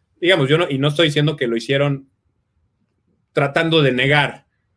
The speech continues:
pero fue una salida de negativa también fácil en el sentido de decir, "Oye, tú me estás pidiendo que te dé servicios especializados de puesta de tuercas de tal tipo, pero tu obje-, en tu objeto solo dice construcción.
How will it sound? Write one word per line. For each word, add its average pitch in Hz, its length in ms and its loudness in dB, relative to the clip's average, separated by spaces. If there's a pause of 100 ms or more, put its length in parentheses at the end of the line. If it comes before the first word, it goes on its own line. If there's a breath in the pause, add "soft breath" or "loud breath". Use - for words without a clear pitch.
(260)
pero 123 240 0
fue 143 160 -2
una 165 200 -2
salida 143 380 0
de 139 100 -2
negativa 131 500 -4
también 127 400 -6
fácil 151 400 -2
en 127 100 -4
el 110 80 -8
sentido 117 240 -4
de 120 60 0
decir, 135 120 -2
"Oye, 147 320 2 (360 soft breath)
tú 160 140 -2
me 196 80 2
estás 185 280 2
pidiendo 165 360 0
que 143 120 -4
te 127 140 -4
dé 143 140 2
servicios 147 460 2
especializados 117 960 -2 (480)
de 113 100 -2
puesta 160 380 2
de 135 100 4
tuercas 147 420 0
de 101 120 -6
tal 143 240 0
tipo, 151 500 -4 (420)
pero 127 260 -2
tu 139 100 0
obje-, 135 280 -2
en 135 120 -2
tu 147 80 0
objeto 180 340 0
solo 170 220 2
dice 170 240 0
construcción. 185 720 -4